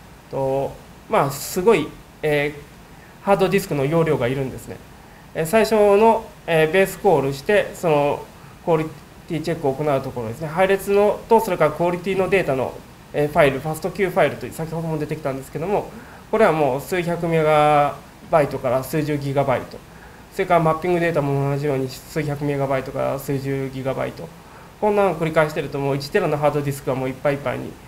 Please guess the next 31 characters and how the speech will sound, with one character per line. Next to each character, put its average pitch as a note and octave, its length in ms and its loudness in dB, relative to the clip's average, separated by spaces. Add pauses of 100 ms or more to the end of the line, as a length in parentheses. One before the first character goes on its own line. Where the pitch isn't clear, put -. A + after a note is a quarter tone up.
(140)
す - 120 -10
ぐ B2+ 320 -6
な B2+ 100 -4
り A#2+ 80 -8
ま A#2 140 -10
す。 - 100 -18 (540)
ま A#3 80 2
あ、 - 20 4
た C4+ 120 4
だ、 C4+ 280 4 (260)
あ E3 140 4
の、 D#3+ 500 6 (1500)
発 G3+ 220 0
現 A3+ 180 6
定 A3+ 160 6
量 D#3+ 120 2
と D3 100 -4
か C#3+ 100 -4
発 D#3+ 200 -6
現 G3 360 2 (460)
比 - 80 -12
較 G#3 180 2
解 G#3 180 2
析 E3 240 -4
に D3 100 -2
な D3 100 0
っ - 20 -2
て E3+ 120 -8
く G#3 100 -2
る G3 120 -2
と、 A3+ 300 2